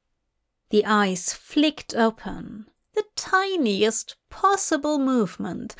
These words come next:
black irises and white light pupils so faint they were nearly extinguished. Hop knocked on the glass with his knuckles, feeling foolish, desperate,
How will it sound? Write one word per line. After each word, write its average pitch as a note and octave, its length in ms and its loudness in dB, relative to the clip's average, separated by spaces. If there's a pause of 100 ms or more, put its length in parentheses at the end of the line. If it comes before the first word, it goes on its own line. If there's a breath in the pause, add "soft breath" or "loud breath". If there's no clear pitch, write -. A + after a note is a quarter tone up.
(280 loud breath)
black C#4+ 440 0
irises G#3+ 840 0
and B3 180 -2 (180)
white C4 380 0
light C4 400 -4
pupils A3 640 -6
so E4 440 0
faint C4+ 640 -2
they D#4 180 0
were D#4+ 220 2
nearly C#4 760 2
extinguished. - 1400 -6 (1200 loud breath)
Hop A#3 400 2
knocked G#3 500 2
on F#3+ 100 0
the F#3 100 0
glass G3 520 0
with F#3 160 -4
his - 240 -4
knuckles, - 680 -2 (120)
feeling E4+ 460 2
foolish, - 880 -2 (420)
desperate, G#3+ 760 0